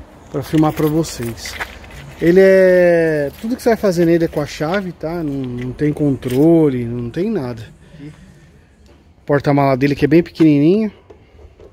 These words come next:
Essa tampa aqui é toda de vidro, tá, galera? Então tem que tomar muito cuidado, ó. Aí aqui, eu não sei se no vídeo vai pegar, mas é só uma pintura que tem aqui, né? Uma textura no vidro,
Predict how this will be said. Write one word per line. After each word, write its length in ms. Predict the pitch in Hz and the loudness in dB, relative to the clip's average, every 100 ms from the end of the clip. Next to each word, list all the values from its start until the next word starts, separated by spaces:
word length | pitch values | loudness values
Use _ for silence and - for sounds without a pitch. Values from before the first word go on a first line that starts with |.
| - - - - _ - - - - - - - - _ _ _ _ - - - - - - | -18 -12 -12 -14 _ -20 -6 -6 -6 -14 -14 -14 -20 _ _ _ _ -18 -16 -16 -20 -20 -2
Essa 240 | 156 165 170 | 0 2 4
tampa 260 | 185 170 | 4 4
aqui 160 | 170 190 | 2 2
é 60 | |
toda 200 | 170 196 | 2 2
de 140 | 190 156 | 2 0
vidro, 320 | 147 214 208 | 0 0 0
tá, 160 | 190 190 | -2 -2
galera? 400 | 170 123 110 101 - - - - | -2 -4 -8 -14 -20 -20 -20 -16
Então 120 | 139 | -10
tem 140 | 147 | -8
que 60 | 147 | -6
tomar 260 | 160 156 147 | -2 0 2
muito 300 | 156 190 - | 2 0 -2
cuidado, 560 | 160 131 135 160 135 | -2 0 0 0 -2
ó. 80 | 107 - _ _ - - - - - - - - - - - - | -8 -12 _ _ -20 -20 -20 -20 -20 -20 -20 -20 -20 -20 -18 -12
Aí 160 | 139 135 | -4 0
aqui, 440 | 143 - 170 180 | 0 0 2 4
eu 100 | 175 | 4
não 80 | 160 | 4
sei 160 | 151 165 | 0 -4
se 100 | - | -2
no 80 | 147 | -4
vídeo 300 | 135 143 135 | -2 -4 -4
vai 100 | 135 | -4
pegar, 500 | 147 127 147 196 190 - - - _ | -2 -2 0 -2 -4 -18 -20 -20 _
mas 380 | 131 127 131 123 | -10 -6 -6 -2
é 100 | 143 | -4
só 500 | - - 170 190 208 - - - _ _ | -4 -2 2 4 2 -2 -16 -20 _ _
uma 140 | - 160 | -14 -12
pintura 720 | - 202 - - 180 190 139 | -2 -2 -2 -2 0 2 0
que 80 | - | -2
tem 120 | 143 | -8
aqui, 240 | 127 - | -8 -8
né? 140 | 127 127 | -8 -6
Uma 140 | 135 | -8
textura 440 | 127 147 - 156 156 | -8 -10 -6 -2 0
no 140 | 156 | 0
vidro, 380 | 127 143 123 | -2 -6 -6